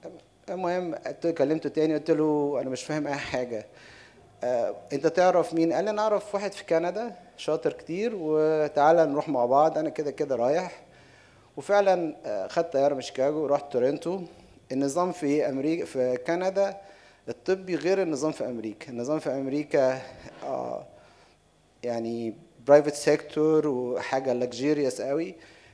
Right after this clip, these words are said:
النظام في كندا سوشيال medicine زي القصر العيني كده بس على نضيف شويه.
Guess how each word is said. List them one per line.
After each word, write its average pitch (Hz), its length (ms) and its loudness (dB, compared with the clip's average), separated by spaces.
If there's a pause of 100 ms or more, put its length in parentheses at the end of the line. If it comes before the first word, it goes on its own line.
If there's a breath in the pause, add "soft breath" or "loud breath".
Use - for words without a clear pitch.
النظام 135 300 0
في 160 120 -8
كندا 151 320 -2
سوشيال 160 460 -2
medicine 151 400 0
زي 156 120 4
القصر 175 400 0
العيني 165 240 6
كده 175 260 4
بس 151 200 2
على 131 160 2
نضيف 135 280 -4
شويه. 117 400 0